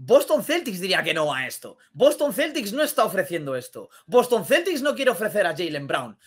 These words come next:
para traer a Kevin Durant, dando a Derrick White, dando a Grant Williams, dando tres primeras rondas. Si no, ya sería un jugador de Boston Celtics.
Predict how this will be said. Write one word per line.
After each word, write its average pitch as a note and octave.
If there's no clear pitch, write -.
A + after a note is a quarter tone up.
para F3
traer G3
a F3
Kevin E3
Durant, C#3+
dando E3+
a D#3+
Derrick D#3
White, D#3+
dando E3+
a D#3+
Grant D#3
Williams, E3
dando F3
tres D#3+
primeras C#3
rondas. A#2
Si C4
no, D#4
ya G#3
sería B3
un E3
jugador F3+
de F3
Boston D#3
Celtics. A2